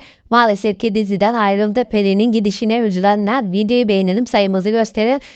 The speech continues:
Gerçekten Pelin karakterinin gitmesiyle birlikte de Yalı Çapkını'nda tüm gerçeklerin ortaya çıkması demek. Tabii ki de bu da Ferit ve Seyran'ın arasının düzeleceği anlamına geliyor ve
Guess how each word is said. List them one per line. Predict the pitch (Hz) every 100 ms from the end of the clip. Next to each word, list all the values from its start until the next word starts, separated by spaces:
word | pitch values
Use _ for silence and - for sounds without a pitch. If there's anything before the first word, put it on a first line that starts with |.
| _
Gerçekten | - 208 208 220 247 226
Pelin | 220 220
karakterinin | 214 240 233 - 214 202 190
gitmesiyle | 185 233 214 190 208 190 180
birlikte | 233 220 - 190
de |
Yalı | 220 220 175
Çapkını'nda | 180 233 226 - 196 196 269 - _ _
tüm | - 214
gerçeklerin | 190 180 - 190 196 196
ortaya | 208 220 196 180
çıkması | - 233 226 214 196
demek. | 190 180 180 - _ _ -
Tabii | 226 220
ki | 214 214
de | 208
bu | 240 226
da | 247 269 _ -
Ferit | 214 202 -
ve | 202
Seyran'ın | 214 214 214 220
arasının | 240 185 175 208 233 214
düzeleceği | 185 185 180 196
anlamına | 196 202 202 202 185
geliyor | 185 180 190 247
ve | 196